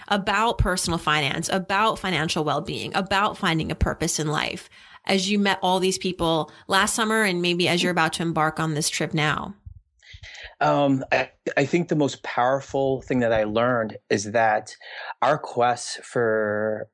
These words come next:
Speaker 2: uh, a wealthy and purposeful life is cross-generational. It's multi-generational. Um, it's not unique to us millennials. Um, it's not unique to those who are,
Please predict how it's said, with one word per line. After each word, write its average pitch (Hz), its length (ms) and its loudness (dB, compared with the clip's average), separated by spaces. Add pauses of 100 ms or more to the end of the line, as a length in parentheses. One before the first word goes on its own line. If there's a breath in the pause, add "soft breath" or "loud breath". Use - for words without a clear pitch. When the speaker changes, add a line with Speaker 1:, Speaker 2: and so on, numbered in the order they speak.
Speaker 2:
uh, 107 320 0
a 120 120 2
wealthy 110 560 0
and 117 140 0
purposeful 110 540 -2
life 107 560 0 (140)
is 123 280 2
cross-generational. 104 1080 0
It's 117 160 0
multi-generational. 101 1040 0 (340)
Um, 104 380 2
it's - 180 -4
not 131 260 2
unique 113 320 0
to - 140 -2
us 107 160 2
millennials. 101 640 2 (500 loud breath)
Um, 104 280 0
it's - 160 -2
not 123 240 2
unique 110 280 0
to 107 120 -2
those 107 340 2
who 107 180 0
are, 104 360 2